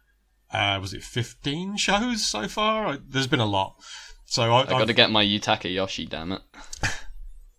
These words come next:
Speaker 1: He's been so bad. Uh, sorry, we're getting, like, way off
Speaker 2: Yeah.
Speaker 1: tangent there.
Speaker 2: <laughs>
Speaker 1: Um, so yeah, the, <laughs> uh, Mardi Gras.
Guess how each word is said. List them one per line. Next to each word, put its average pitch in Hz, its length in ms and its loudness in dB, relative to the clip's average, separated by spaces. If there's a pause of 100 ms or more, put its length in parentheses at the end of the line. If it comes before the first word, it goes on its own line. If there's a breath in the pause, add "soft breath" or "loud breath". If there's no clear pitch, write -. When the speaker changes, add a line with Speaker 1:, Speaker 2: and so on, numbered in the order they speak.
Speaker 1:
He's 135 160 -2
been 107 120 -4
so 92 240 -2
bad. 92 240 -10
Uh, 139 60 -4
sorry, 135 220 6
we're 139 100 4
getting, 139 380 6
like, 120 180 4 (180)
way 110 320 2
off 101 180 2
Speaker 2:
Yeah. 90 120 2
Speaker 1:
tangent 107 380 0
there. 147 500 2
Speaker 2:
<laughs> - 0 -
Speaker 1:
Um, 151 380 8 (1080 loud breath)
so 180 140 2
yeah, 180 240 8
the, 147 460 2
<laughs> - 40 4
uh, 147 280 6
Mardi 156 360 6
Gras. - 440 -4